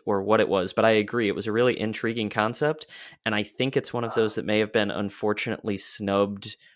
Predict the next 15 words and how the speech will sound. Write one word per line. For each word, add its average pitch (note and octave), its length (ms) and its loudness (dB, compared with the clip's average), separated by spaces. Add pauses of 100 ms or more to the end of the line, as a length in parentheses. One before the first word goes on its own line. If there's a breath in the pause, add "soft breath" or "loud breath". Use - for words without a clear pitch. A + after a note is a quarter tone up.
(220 soft breath)
by G2 680 4 (120)
the G2 140 -4
state G#2 360 2
of F#2+ 100 -4
the G#2 80 -2
world G2+ 400 2
they F#2+ 120 4
went F#2 260 -4
to G#2+ 60 -8
streaming F#2+ 460 -2
and F#2 100 -6
D G2 140 -4
V F#2+ 100 -4
D F#2 160 -4
release F#2+ 540 -6